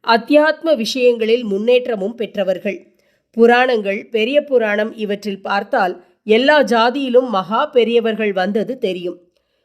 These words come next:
சந்திரகுப்தன், சிவாஜி மாதிரி இருக்கப்பட்ட சக்கரவர்த்திகளும், சேக்கிழார் மாதிரி மதி மந்திரிகளும் நாலாம் வர்ணத்திலிருந்தே வந்திருக்கிறார்கள். இங்கே பிரீஸ்ட்,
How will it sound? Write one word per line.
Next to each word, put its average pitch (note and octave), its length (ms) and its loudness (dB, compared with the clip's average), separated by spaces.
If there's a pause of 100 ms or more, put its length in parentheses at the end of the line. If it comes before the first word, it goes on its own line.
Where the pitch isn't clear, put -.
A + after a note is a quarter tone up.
(140)
சந்திரகுப்தன், A#3+ 800 2 (180)
சிவாஜி C#4+ 540 0
மாதிரி A3 420 -2
இருக்கப்பட்ட G#3+ 680 -4
சக்கரவர்த்திகளும், A3+ 880 0 (360)
சேக்கிழார் B3+ 640 4
மாதிரி A#3 360 -4 (140)
மதி G3+ 320 -4
மந்திரிகளும் G#3+ 680 -2 (420)
நாலாம் C#4 520 4
வர்ணத்திலிருந்தே A#3+ 840 0
வந்திருக்கிறார்கள். F#3+ 800 -4 (840)
இங்கே D4 360 6
பிரீஸ்ட், D4 580 -2